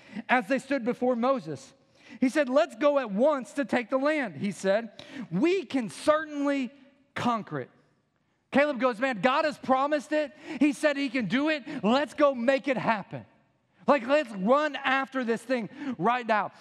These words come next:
Just a little side note, here's a little principle for you. Anytime you get together a whole bunch of people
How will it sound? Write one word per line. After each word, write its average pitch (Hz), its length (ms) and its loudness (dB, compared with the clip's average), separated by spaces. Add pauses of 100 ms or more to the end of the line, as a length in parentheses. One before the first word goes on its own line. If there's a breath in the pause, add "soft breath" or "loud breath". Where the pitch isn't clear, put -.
(200 loud breath)
Just 269 200 0
a 285 60 0
little 285 240 0
side 247 300 0
note, 208 280 -2
here's 220 240 -2
a 247 40 -6
little 269 160 -2
principle 202 440 -2
for 190 180 -4
you. 196 160 -4 (400 loud breath)
Anytime 277 520 0
you 254 120 -2
get 233 180 -2
together 247 320 -2
a 202 100 0
whole 233 300 0
bunch 277 280 2
of 277 140 -4
people 185 540 -2